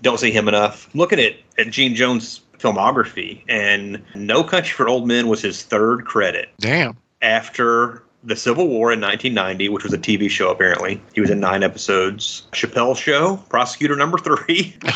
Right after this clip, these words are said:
Speaker 1: <laughs> uh, Red Dead Revolver, which is a video game, and then he was in No Country for Old Men in two thousand seven. And he's got a bunch of
Speaker 2: Yes.
Speaker 1: roles since then, and he's coming up, gonna be in Killers of the Flower Moon, the new Scorsese flick, which looks amazing.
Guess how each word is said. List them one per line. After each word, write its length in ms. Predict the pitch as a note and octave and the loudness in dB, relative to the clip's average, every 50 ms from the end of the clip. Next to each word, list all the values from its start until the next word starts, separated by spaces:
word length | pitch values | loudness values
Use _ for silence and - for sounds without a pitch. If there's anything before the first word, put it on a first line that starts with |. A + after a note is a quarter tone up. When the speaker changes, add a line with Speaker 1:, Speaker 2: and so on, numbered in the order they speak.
| - D4 | -4 -6
Speaker 1:
<laughs> 280 | D#4 - - _ _ - | -8 -8 -10 _ _ 0
uh, 180 | A#2 A2+ G#2+ G#2+ | 2 2 2 2
Red 260 | A2 A#2 C3 C#3+ C#3+ | 2 2 2 2 2
Dead 200 | C#3+ C#3 C#3+ D3 | 0 0 2 2
Revolver, 680 | D#3+ D3+ B2 B2 A#2 A#2+ A#2+ A#2 A#2 B2+ B2+ C3+ D3 C#3 | 0 2 4 4 4 4 4 2 2 2 2 2 0 -2
which 200 | B2 B2 A2 - | -4 -6 -4 -4
is 100 | A#2 G#2+ | -4 -4
a 40 | A2 | 0
video 320 | G#2+ A2 G2 G2 G2 F#2+ F#2 | 0 0 2 2 2 0 2
game, 420 | F#2+ F#2 F#2 F2+ F#2+ A2 A2+ A2+ _ _ - | 0 0 0 0 -2 -4 -6 -12 _ _ -8
and 120 | A2 G#2+ | -4 -4
then 100 | G#2 G2+ | -2 0
he 80 | A2 G#2+ | 0 0
was 100 | G#2 G2+ | 2 2
in 80 | A2 G#2+ | 2 2
No 120 | G#2 G2+ | 2 0
Country 240 | - B2 A2 G#2+ G2+ | 2 0 -2 0 0
for 140 | G#2 G#2+ G#2+ | 0 2 2
Old 120 | G#2+ G#2 | 2 2
Men 160 | G#2 G#2 G2 | 2 0 -2
in 120 | F#2 F#2 F#2 | -2 -4 -6
two 120 | - G#2 | -6 -2
thousand 320 | F#2+ F#2+ F#2+ F2+ G2 F#2+ - | 0 0 0 0 -2 -6 -8
seven. 380 | - G2+ F#2+ G2 - - - - - | -6 -6 -6 -6 -8 -14 -20 -12 -4
And 600 | - G#2+ G2+ G2 F#2+ G2 F#2+ F#2+ F#2+ F#2+ G2 G2 - - - | 0 0 2 4 2 2 0 -4 -8 -8 -10 -12 -16 -14 -6
he's 140 | - G#2+ G#2+ | -4 -4 -2
got 140 | A#2+ A2+ A2+ | 0 -2 0
a 20 | |
bunch 200 | A#2+ D#3+ D3+ C#3 | 0 -2 -2 0
of 80 | C#3+ C3 | 0 0
Speaker 2:
Yes. 40 | |
Speaker 1:
roles 320 | B2+ B2 A#2+ A#2 A2 A2 - | 2 0 0 -2 -4 -6 -8
since 360 | - - - D#3 D#3+ D#3 D#3+ | -18 -4 -2 -2 -2 -2 -2
then, 340 | _ D3+ D3 D3+ D3 D3 C#3+ | _ 0 0 2 0 0 0
and 580 | A#2 A#2 A2+ A2+ A2 A2 A2 G#2+ A2 A2 G#2+ | 0 0 2 2 2 2 0 -2 -4 -8 -10
he's 280 | G#2+ - A#2 A2 G#2+ - | -10 -4 -4 -4 -4 -4
coming 320 | - - C3+ B2 B2 A#2 | -4 -4 -4 -2 0 0
up, 260 | A#2 A2+ G#2+ - - _ _ _ - | 2 0 0 -2 -6 _ _ _ -6
gonna 180 | A2+ A2 G2+ G2+ | -4 -2 -2 0
be 240 | F#2+ G#2 G2 G2+ G2+ | -2 0 0 0 0
in 380 | G2 - G#2 G2+ G2 F#2+ G2 F#2+ | 0 0 -2 -2 -2 -4 -4 -6
Killers 300 | - - A#2 A2+ G#2+ G#2+ | -2 2 2 2 4 4
of 60 | A2 G2 | 2 0
the 60 | F#2+ | 0
Flower 300 | - A2+ G#2+ G2+ G2+ F#2+ | 2 2 4 4 4 2
Moon, 320 | G2 G#2+ A#2 G#2+ F2+ F2+ F2 | 2 2 2 2 0 -4 -8
the 80 | F#2 F#2 | -8 -6
new 380 | F#2+ F#2 F#2 F#2 F#2 F#2+ G2 - _ | -6 -6 -6 -8 -10 -14 -16 -18 _
Scorsese 600 | - - - G2+ G2+ - - G2 G2 - - - | -18 -8 -6 -6 -6 -4 -4 -4 -4 -4 -8 -14
flick, 280 | - - - G2 G2 - | -12 -8 -8 -8 -6 -6
which 140 | - - - | -8 -4 -2
looks 200 | G#2 G2 - - | -2 -4 -2 -6
amazing. 440 | - G2+ F#2+ F#2+ G2 - - - | -4 -2 -2 -2 -2 -4 -8 -10